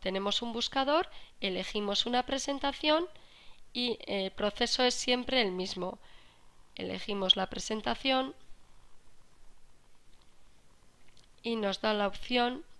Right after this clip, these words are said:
por ejemplo, tic. Elegimos cualquier presentación, actividades tic en el aula, es un ejemplo. Y una vez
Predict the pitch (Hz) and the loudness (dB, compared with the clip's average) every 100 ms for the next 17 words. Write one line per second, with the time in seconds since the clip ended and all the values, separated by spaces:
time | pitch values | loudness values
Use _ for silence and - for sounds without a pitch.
0 | - - 202 202 - 214 214 233 226 233 | -8 -4 -2 -2 -4 -4 -4 0 0 0
1 | 277 - - - - - - - - - | -4 -8 -8 -10 -12 -16 -16 -10 -10 -10
2 | - - - - - 220 - - - - | -14 -14 -16 -10 -2 -2 -2 -4 -6 -8
3 | - - - - - - - - - - | -12 -14 -16 -16 -18 -20 -18 -18 -16 -18
4 | - - - - - - - - - - | -20 -20 -20 -20 -20 -20 -20 -20 -20 -18
5 | - - - - - 208 180 - 196 - | -18 -14 -12 -8 -4 -2 -2 -2 -4 -2
6 | 233 - 214 202 190 190 196 - 233 233 | -4 -2 -4 -4 -6 -6 -6 0 0 0
7 | - - - - 196 196 196 208 - 202 | -4 -8 -8 -8 -6 -2 -2 -4 -6 -6
8 | 196 185 190 - 202 208 240 - - - | -4 -4 -6 -2 -2 0 -2 -4 -14 -14
9 | - 208 220 208 262 254 269 277 - - | -4 -2 0 0 0 -2 2 0 0 -16
10 | - - - - - - - - - - | -20 -20 -18 -18 -18 -20 -20 -18 -16 -8
11 | 240 269 277 277 262 | -2 4 4 6 4